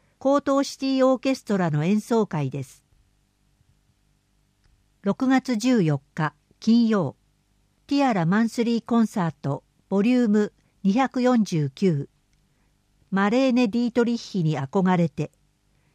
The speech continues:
六歳以上の方がご入場いただけます。十四時、十九時開演。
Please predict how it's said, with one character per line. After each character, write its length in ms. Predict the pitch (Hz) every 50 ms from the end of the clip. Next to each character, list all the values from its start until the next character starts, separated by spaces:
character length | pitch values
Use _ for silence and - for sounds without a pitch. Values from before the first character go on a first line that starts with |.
| _ _ _ -
六 200 | 202 196 - -
歳 300 | - 277 269 277 277 262
以 40 | 220
上 180 | - 214 196
の 120 | 170 170 156
方 260 | - 165 - 202 190
が 140 | 185 175 147
ご 140 | 151 170 165
入 200 | 185 208 208 185
場 180 | 196 196 196
い 60 | 185
た 100 | 170 185
だ 120 | 170 175 170
け 140 | - 180 156
ま 120 | 156 147
す。 220 | 139 - - _ _ _ _ _ _ _ _ _ _ _ _ _ _ _ _ _ _ _
十 260 | - - 269 262 240
四 180 | 208 214 220 214
時、 260 | - - 156 135 - _ -
十 260 | 165 165 240 254 233 190
九 160 | - 226 214
時 240 | 175 175 139 - _ _
開 320 | - - 175 180 170 165 165
演。 260 | 160 151 147 143